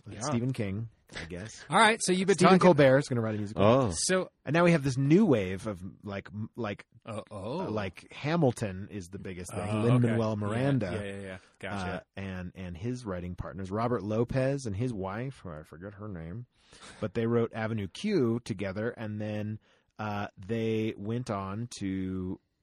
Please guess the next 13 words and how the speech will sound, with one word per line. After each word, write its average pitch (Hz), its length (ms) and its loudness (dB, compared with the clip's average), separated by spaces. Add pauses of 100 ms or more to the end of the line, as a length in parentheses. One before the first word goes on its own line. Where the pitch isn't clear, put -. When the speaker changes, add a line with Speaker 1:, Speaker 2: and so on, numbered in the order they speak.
(540)
Speaker 2:
write, 98 680 -8 (880)
uh, 95 320 -6
the 107 140 -6
Book 110 220 -4
of 95 80 -10
Mormon 131 540 4
with 117 160 0
Trey 120 300 0
Parker 120 460 -2
and 101 200 -6
Matt 95 240 -8
Stone, 123 720 -2 (720)
um, 92 500 -8